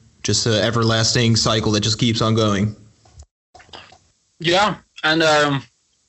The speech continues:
Speaker 2: I guess, like most people, they are, they are happy if they, if they, if they're able to buy a property or a house, you know, or an apartment. But even then, they keep their, uh, interest rates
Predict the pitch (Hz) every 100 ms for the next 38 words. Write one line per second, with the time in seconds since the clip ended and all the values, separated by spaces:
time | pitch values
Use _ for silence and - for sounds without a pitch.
0 | - 151 175 202 190 170 160 185 185 -
1 | 165 165 156 156 151 147 156 147 165 165
2 | 160 156 - 151 143 135 - - - _
3 | _ _ _ _ - - - 143 - 139
4 | 131 127 117 117 - - - _ 139 143
5 | 147 143 151 147 135 135 143 147 147 143
6 | 139 120 156 151 151 147 147 135 123 147
7 | 147 139 143 135 131 127 _ _ 135 120
8 | 131 131 123 156 151 147 165 - - 151
9 | 180 185 180 180 180 160 _ - - -
10 | - 147 - 175 - 151 143 143 139 143
11 | 165 175 151 143 123 117 113